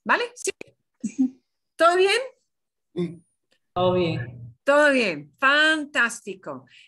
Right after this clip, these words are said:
Speaker 1: Y entonces, ah, dos vídeos y un poquito de, ah, práctica, pero la práctica será muy fácil. It'll be really, really simple. And I'll put the link into that video so you can see the structure again.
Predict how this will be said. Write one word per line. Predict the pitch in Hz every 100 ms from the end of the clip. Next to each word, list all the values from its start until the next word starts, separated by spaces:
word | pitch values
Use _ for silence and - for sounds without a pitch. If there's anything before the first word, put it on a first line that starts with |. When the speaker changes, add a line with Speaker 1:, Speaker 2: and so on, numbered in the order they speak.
| _
Speaker 1:
Y | - 254 247 240
entonces, | 233 233 262 269 294 269 -
ah, | 233 190
dos | 214 254 220
vídeos | 247 311 381 415 -
y | 294 311
un | 311 254
poquito | 269 - 311 294
de, | 262 254 - _
ah, | 214 202 - - - _ - - _ _ _ _ _ _ _ _ _ _
práctica, | - 254 233 - 262 247 240
pero | 247 220 220
la | 220 208
práctica | 208 202 - 214 190
será | 190 220 196 196
muy | 190 180 180
fácil. | 165 151 160 160
It'll | 240 202
be | 196 190
really, | 180 180 160
really | 165 156 156
simple. | - 151 - - -
And | 190
I'll | 175 180
put | 202 196
the | 180
link | 170 185 180
into | 185 180 185
that | 175 156 165
video | 160 147
so | 147 -
you | 156
can | - 147
see | - - 208
the | 185
structure | 156 - 165 - -
again. | 156 170 135